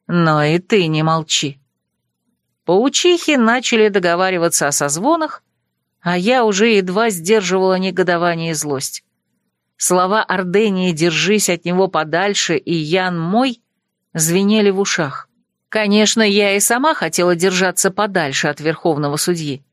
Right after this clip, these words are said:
Но это было до того, как мне стала приказывать какая-то белобрысая стерва. Замуж она за него собралась, видите ли. А Себастьян Брок, интересно,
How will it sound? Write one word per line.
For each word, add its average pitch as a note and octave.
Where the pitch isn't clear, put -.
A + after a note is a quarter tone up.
Но G#3
это G#3+
было A#3
до C#4
того, F#3
как -
мне D#3
стала F#3
приказывать F3+
какая-то F3
белобрысая F#3+
стерва. A#3
Замуж F#3+
она E3+
за D#3+
него D#3+
собралась, E3
видите C#3+
ли. A#2+
А G#3
Себастьян C#4+
Брок, C#4
интересно, D3+